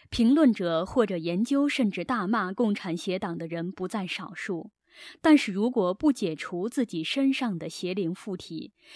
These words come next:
用那个邪灵强加给我们的党文化的观点和方法看待这个邪党，如何能识得共产邪党的真面目呢？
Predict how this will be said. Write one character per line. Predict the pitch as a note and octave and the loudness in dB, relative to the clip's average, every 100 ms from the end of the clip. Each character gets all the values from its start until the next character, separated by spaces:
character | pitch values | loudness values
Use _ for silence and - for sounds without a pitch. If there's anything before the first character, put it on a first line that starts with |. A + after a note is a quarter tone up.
| - - | -20 6
用 | D#4 D4 | 8 10
那 | D#4 | 8
个 | A3 | 6
邪 | F3 G3 F#3+ | -2 0 0
灵 | A3 F#3 A3 | 0 0 -2
强 | - G3 | -2 0
加 | B3 C#4 | 2 2
给 | C#4 G3 | 0 -2
我 | G#3+ F3+ | -2 -2
们 | D3+ | -2
的 | G3 | -4
党 | G3 D#3+ D#3+ | -6 -6 -4
文 | F3 | -4
化 | - B3 | -2 -4
的 | D4+ | -4
观 | B3+ C4 C4 | 0 2 2
点 | G3 D#3 | 0 -6
和 | - | -10
方 | F3+ C4 C4 | -6 -2 -2
法 | C4 G3+ - - - | -2 -6 -10 -16 -20
看 | - D#4 A3+ | -2 2 2
待 | G#3+ F#3+ | 2 -4
这 | - F3 | -6 -8
个 | |
邪 | E3 - D#3+ | -8 -8 -8
党， | F3+ D#3 - _ _ | -8 -12 -16 _ _
如 | A#3+ C#4 | 4 4
何 | E4 G3+ G3+ | 4 2 2
能 | G3+ G#3 | 2 0
识 | - F#3 A3+ | 0 -2 -2
得 | F#3 F3+ | 0 0
共 | A3 C#4 G#3 | 2 2 2
产 | - E3 | -2 -10
邪 | D#3+ F3 F3 | -8 -6 -6
党 | G#3+ D#3+ | -6 -8
的 | D#3+ D3+ F#3 | -8 -8 -8
真 | - B3 | 0 4
面 | B3 B3+ B3+ E3 | 6 6 4 2
目 | E3 D3+ | -4 -4
呢？ | D3+ D#3+ | -6 -12